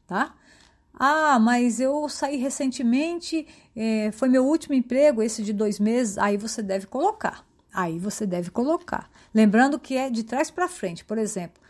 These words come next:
lá no final do currículo, são aquelas empresas que você trabalhou lá atrás. Aí vai subindo, a última você vai colocar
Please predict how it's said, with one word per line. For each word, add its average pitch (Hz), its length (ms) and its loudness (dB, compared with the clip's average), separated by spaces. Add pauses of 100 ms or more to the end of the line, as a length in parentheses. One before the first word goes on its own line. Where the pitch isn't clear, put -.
(360)
lá 214 240 4
no 370 100 -2
final 240 320 2
do 214 120 0
currículo, 202 580 -2
são - 220 -8
aquelas 226 300 -6
empresas 220 380 -4
que - 80 -20
você 214 200 -10
trabalhou 214 400 -2
lá 226 140 2
atrás. 202 720 -2 (360)
Aí 196 220 -2
vai 233 200 2
subindo, 269 800 0 (440)
a 226 180 4
última 240 480 2
você 302 260 -6
vai 294 120 -2
colocar 277 580 -4